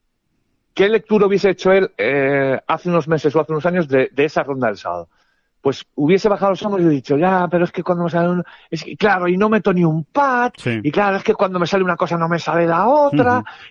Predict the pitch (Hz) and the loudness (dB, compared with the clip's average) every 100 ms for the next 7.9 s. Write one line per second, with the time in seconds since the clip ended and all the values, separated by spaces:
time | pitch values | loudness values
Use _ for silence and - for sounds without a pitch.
0 | - 143 190 156 135 160 151 123 113 120 | -6 -2 0 0 -2 -2 2 2 2 2
1 | 117 101 101 - - - - - 117 - | 0 0 -8 -10 -14 -14 -18 -14 -16 -10
2 | 131 120 160 170 160 147 135 127 208 233 | -12 -4 -2 0 -2 -6 -4 -2 0 0
3 | 139 131 151 - - 131 - 117 104 - | -2 -2 -2 -4 -6 -4 -2 -2 -4 -4
4 | _ _ _ 151 160 220 214 175 202 131 | _ _ _ -2 0 0 2 2 0 -2
5 | - - 160 190 190 175 156 143 143 165 | -14 -8 -4 -2 -4 -8 -4 -4 -2 -2
6 | 170 156 139 135 139 139 120 117 110 95 | 0 0 0 2 2 2 0 -4 -6 -6
7 | 90 104 95 117 190 165 170 107 | -6 -6 -6 -2 0 2 0 -2